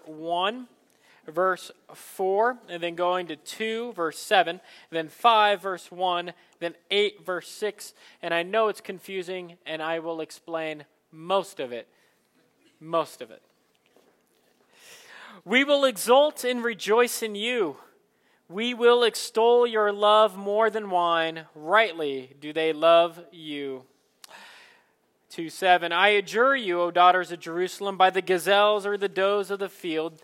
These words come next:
that you do not stir up or awaken love until it pleases." Five, verse one, "Eat, friends, drink, and be drunk with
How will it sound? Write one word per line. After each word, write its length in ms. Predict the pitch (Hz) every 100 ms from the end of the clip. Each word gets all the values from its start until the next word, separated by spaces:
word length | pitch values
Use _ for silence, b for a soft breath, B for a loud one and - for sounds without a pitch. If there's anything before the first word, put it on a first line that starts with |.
| B B
that 160 | 185 190
you 260 | 196 208
do 280 | 202 165 240
not 280 | 247 220 214
stir 380 | - - 220 208
up 240 | 170 160
or 160 | 175 170
awaken 500 | 170 208 208 214 196
love 380 | 180 160 143 143
until 420 | 143 - 185 156
it 220 | 143 143
pleases." 960 | - 175 170 135 127 120 117 - - _ _ _ b b b b
Five, 460 | _ 160 156 151 143
verse 260 | 147 -
one, 400 | 165 165 160 151 - b b b b b -
"Eat, 240 | 269 240
friends, 640 | - 202 196 202 190 - - _ _ 147
drink, 580 | 160 226 208 160 - _ b b
and 220 | 170 175
be 180 | 196 190
drunk 560 | 143 160 196 220 240 - - _ _
with 540 | 156 175 190 196 180